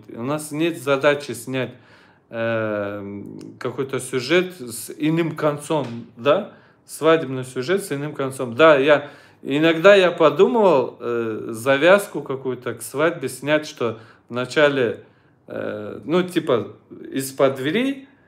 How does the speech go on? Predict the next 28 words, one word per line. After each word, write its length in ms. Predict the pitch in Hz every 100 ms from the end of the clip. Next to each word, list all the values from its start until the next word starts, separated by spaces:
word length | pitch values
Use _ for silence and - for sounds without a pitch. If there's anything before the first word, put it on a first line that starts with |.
| _ _ _
ну, 340 | - - 175 123
из-под 480 | 131 131 - 131
щели 400 | - - 240 220
между 340 | 147 147 139 135
дверью, 400 | 139 226 240 165
да, 220 | 185 214
снять, 420 | - 185 220 214
как 180 | 170 143
жених 280 | 131 156 170
с 100 | -
невестой 380 | 156 160 143 123
ругаются. 640 | 131 220 254 214 135 107 - - -
Ну, 160 | 226
просто 400 | 226 247 247 190
прикол, 480 | - 160 160 196 180
да, 140 | 156
такой. 460 | 180 165 - 131 104
Ш-, 260 | - 147 123
жених 360 | 120 170 196
с 80 | -
невестой 420 | 170 180 180 147
ругаются, 680 | 139 - 247 220 - 170 - - _ _
ну, 320 | 196 202 147 - _ -
невзначай, 760 | 147 160 151 160 160 165 131
типа, 200 | - 117
я 160 | 120 123
снимаю, 560 | 123 151 175 233 208 - - _ _ _ _
э, 220 | 131 135